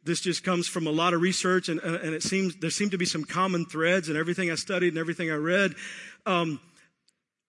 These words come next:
if you want your sex life to improve as a wife, the first thing, embrace your sexuality. There's something about sex, especially if you grew up in church, we're sort of taught it's bad. I think we need to remember it was God's idea.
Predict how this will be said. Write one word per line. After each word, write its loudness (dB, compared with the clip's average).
if 0
you 2
want 2
your 0
sex 0
life 0
to -2
improve 2
as -2
a -2
wife, -2
the -8
first 0
thing, -2
embrace 2
your -6
sexuality. -6
There's -2
something -4
about 0
sex, 0
especially 2
if -4
you -8
grew 2
up -2
in 0
church, -4
we're -8
sort -2
of -10
taught -2
it's -4
bad. -8
I -18
think -6
we -2
need 0
to 2
remember 0
it -2
was -10
God's -2
idea. -4